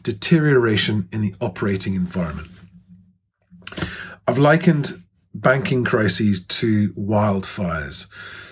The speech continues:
Sometimes they get put out, sometimes they don't. You never know where they're gonna start. You know when the conditions for them are, um, ripe, so to speak. Um, the conditions for them are ripe, whether they start or not, whether they get put out fast or not,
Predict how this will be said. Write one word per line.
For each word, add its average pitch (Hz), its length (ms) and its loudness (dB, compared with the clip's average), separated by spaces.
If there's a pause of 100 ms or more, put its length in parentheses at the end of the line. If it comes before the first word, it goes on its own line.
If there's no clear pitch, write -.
Sometimes 151 580 4
they 139 80 6
get 139 200 0
put 135 180 2
out, 131 240 2
sometimes 123 300 2
they 120 140 4
don't. 120 300 2
You 117 80 -2
never 123 260 2
know 120 120 4
where 117 160 2
they're 113 80 0
gonna 107 160 -2
start. 113 560 0
You 117 100 -2
know 120 160 4
when 117 140 2
the 107 80 -2
conditions 107 420 0
for - 160 -8
them 107 300 0
are, 101 420 2 (1000)
um, 98 500 2 (560)
ripe, 127 400 4 (140)
so - 180 2
to 113 80 -2
speak. - 460 -2 (300)
Um, 117 380 -2 (280)
the 147 120 4
conditions 151 500 4
for 131 120 -2
them 110 120 2
are 101 80 4
ripe, 107 360 0 (100)
whether 127 340 4
they 117 140 4
start 107 380 2
or 107 80 2
not, 110 260 2
whether 117 180 4
they 110 120 2
get 101 100 -2
put 107 180 0
out 101 140 2
fast 107 260 0
or 113 40 2
not, 107 180 2